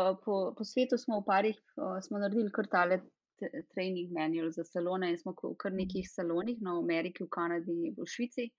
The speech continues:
Speaker 2: Mhm.
Speaker 1: v Sloveniji pa nismo še nekaj niti iskali, no.
Speaker 2: Mhm.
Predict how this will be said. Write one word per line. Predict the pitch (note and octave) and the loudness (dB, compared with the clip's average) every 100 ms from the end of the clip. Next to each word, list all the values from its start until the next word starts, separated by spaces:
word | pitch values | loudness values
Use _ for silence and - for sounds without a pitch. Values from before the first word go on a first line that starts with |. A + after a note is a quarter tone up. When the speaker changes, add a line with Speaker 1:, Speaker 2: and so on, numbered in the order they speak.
| _ _ _ _ _ - | _ _ _ _ _ -6
Speaker 2:
Mhm. | F3 G#3 | 2 2
Speaker 1:
v | G#3 | 4
Sloveniji | B3 C4+ C4+ | 6 8 8
pa | B3+ | 6
nismo | A3+ G#3+ G3+ | 2 2 -2
še | F#3+ | 0
nekaj | F#3 D#3+ F3+ | 2 4 4
niti | D#3+ E3+ E3+ | 4 4 2
iskali, | D#3+ E3 C3+ C3+ | 2 0 2 2
no. | C#3+ | 0
Speaker 2:
Mhm. | G3 | 0